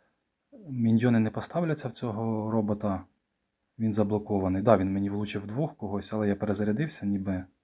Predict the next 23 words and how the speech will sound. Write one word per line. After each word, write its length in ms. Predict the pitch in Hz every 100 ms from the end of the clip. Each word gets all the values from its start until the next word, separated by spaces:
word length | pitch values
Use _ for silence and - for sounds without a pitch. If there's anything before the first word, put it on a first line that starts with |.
| _
ніби 220 | 113 107
вже 120 | 101
не 80 | 98
страшно. 500 | 98 90 80 - - - _ _ _ _ _ _ _
Тут 200 | _ -
головна, 300 | 107 107 110
мені 200 | 107 101
здається, 320 | 95 101 95 95
була 240 | 98 95
загроза 420 | 95 95 107 98
в 260 | 90 90 -
вигляді, 720 | 98 92 90 90 92 90 87 - _ _ _ _ _ _ _ _ _ _ _ _ _ _ _ _ _ _ _ _ _ _ _ _ _
і 220 | 107 90
скажіть, 380 | 85 - 92 87
я 60 | 87
вам 120 | 80
скажу, 280 | - 85 80
головна 320 | 90 110 131
загроза 440 | 104 104 131 131
була 180 | 95 92
в 20 |
вигляді 340 | 95 98 95 92
Брігвір. 520 | 92 87 80 80 76